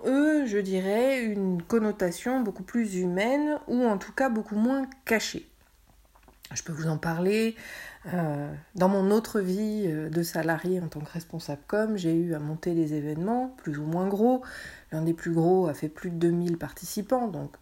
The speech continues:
c'est en, en, en soi que je peux vous dire justement de l'intérêt que cela peut avoir, et où on a l'idée, où l'idée d'intervenant n'est absolument pas le même que celui du digital,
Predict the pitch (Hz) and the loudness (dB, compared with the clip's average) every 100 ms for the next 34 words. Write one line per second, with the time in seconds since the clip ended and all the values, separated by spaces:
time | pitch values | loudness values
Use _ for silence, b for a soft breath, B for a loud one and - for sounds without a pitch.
0 | _ - 156 147 151 - - 165 - 165 | _ -10 -6 -6 -6 -8 -6 -8 -6 -6
1 | 151 - 214 202 202 170 165 - 196 185 | -6 -2 0 0 0 -4 -2 2 2 2
2 | 185 196 226 185 175 - 180 185 202 170 | -2 2 2 0 -6 -4 0 0 2 2
3 | 185 202 202 220 202 208 208 170 170 170 | 4 2 0 -2 0 0 -2 -8 -2 0
4 | 170 160 156 165 240 302 302 - B B | 0 0 0 2 2 2 0 -6 B B
5 | - 226 247 254 247 247 254 - - 202 | 2 4 4 2 2 2 0 -4 -6 -2
6 | 226 202 247 240 - 240 240 240 294 302 | 0 0 0 0 0 0 0 2 2 4
7 | 233 208 208 185 196 196 262 - B B | 2 2 0 2 0 2 -2 -4 B B
8 | 214 220 277 277 - 233 214 208 190 214 | -2 0 -2 -2 -2 -2 0 -2 0 0
9 | 214 - - _ - 180 175 175 185 220 | 0 -2 -12 _ -2 0 2 2 2 2
10 | 262 262 B B B 214 190 220 214 220 | 0 -4 B B B -4 -2 -2 0 -2
11 | 185 180 180 180 170 - | -4 -6 -6 -8 -6 -6